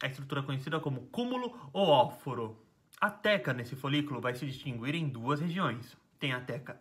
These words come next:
interna, com um citoplasma mais claro, com uma grande síntese de hormônios esteroides, vai possuir então uma alta atividade metabólica de síntese de hormônios esteroides, a teca interna,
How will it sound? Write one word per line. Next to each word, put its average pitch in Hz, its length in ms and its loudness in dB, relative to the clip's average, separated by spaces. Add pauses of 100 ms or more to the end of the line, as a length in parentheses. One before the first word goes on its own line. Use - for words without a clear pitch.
interna, 135 720 2 (160)
com 135 140 0
um 123 100 -4
citoplasma 123 560 -2
mais 190 240 0
claro, 123 420 4 (100)
com 135 320 -4 (120)
uma 131 280 0
grande 185 720 -2
síntese 147 600 -4
de 117 920 -6
hormônios 131 460 0
esteroides, 143 640 0
vai 123 160 2
possuir 123 420 -8
então 120 440 -4 (840)
uma 123 520 4
alta 139 280 2
atividade 139 400 0
metabólica 123 640 0
de 117 100 -8
síntese 151 380 -2
de 139 100 0
hormônios 123 400 0
esteroides, 127 460 0
a 139 80 0
teca 131 260 -6
interna, 151 560 0